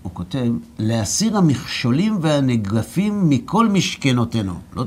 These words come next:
"עשית מעקה לגגיך, אה, שלא ייפול הנופל ממנו" וכולי. משורשי המצווה. "לפי שאם היות השם ברוך הוא משגיח בפרטי בני אדם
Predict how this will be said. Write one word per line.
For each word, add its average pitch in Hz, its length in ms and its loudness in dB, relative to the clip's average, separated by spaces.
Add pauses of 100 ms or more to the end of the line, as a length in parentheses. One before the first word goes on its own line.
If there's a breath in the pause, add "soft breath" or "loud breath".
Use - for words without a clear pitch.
"עשית 113 320 -4
מעקה 113 400 0
לגגיך, 110 540 -2
אה, 104 380 0 (720 loud breath)
שלא 107 240 -4
ייפול 110 260 -2
הנופל 123 380 0
ממנו" 120 380 0
וכולי. 92 280 -6 (500 loud breath)
משורשי 117 380 0
המצווה. 135 400 -2 (960 loud breath)
"לפי 180 680 -2 (240)
שאם 190 540 0
היות 113 600 2
השם 117 440 0
ברוך 110 320 -2
הוא 117 140 0
משגיח 110 640 0
בפרטי 113 560 -2
בני 110 380 0
אדם 107 540 -2